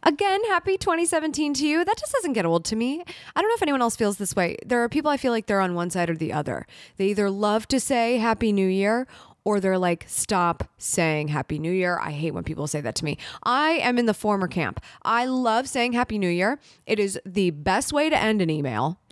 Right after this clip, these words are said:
It is the best way to start an email. It's a super easy way to answer the phone and sound chipper right off the bat. And when you're just not in the mood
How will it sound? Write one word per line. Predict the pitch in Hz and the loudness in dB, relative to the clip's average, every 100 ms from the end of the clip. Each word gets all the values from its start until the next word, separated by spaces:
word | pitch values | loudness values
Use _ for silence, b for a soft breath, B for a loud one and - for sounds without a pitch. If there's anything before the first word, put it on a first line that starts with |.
| B B B B | B B B B
It | 214 240 | -2 0
is | 233 | -2
the | 226 | 0
best | 247 - | -2 0
way | 240 | 0
to | |
start | 175 - 240 294 | 0 0 0 0
an | 156 | -2
email. | - - 92 226 - b b - | -6 -10 -10 -10 -12 b b 0
It's | 254 - - | 0 -2 0
a | 240 | 0
super | - - 370 254 | 2 0 0 0
easy | 196 180 | 0 2
way | 175 170 | 2 2
to | |
answer | 170 214 214 180 | 2 0 0 0
the | 139 | -4
phone | - 220 233 196 | -4 0 0 0
and | - 180 | -2 -2
sound | 190 165 170 | 0 0 0
chipper | - 233 214 151 160 175 | 0 -2 0 -2 -2 -6
right | 175 226 320 | -4 0 0
off | 285 170 - | 0 -2 -4
the | 151 | -2
bat. | 131 147 185 | 2 2 2
And | 190 | 2
when | 190 233 | 2 2
you're | |
just | 247 311 277 | 0 0 0
not | 214 196 | 2 2
in | 196 | 2
the | 180 | 2
mood | 160 190 285 196 | 0 0 2 0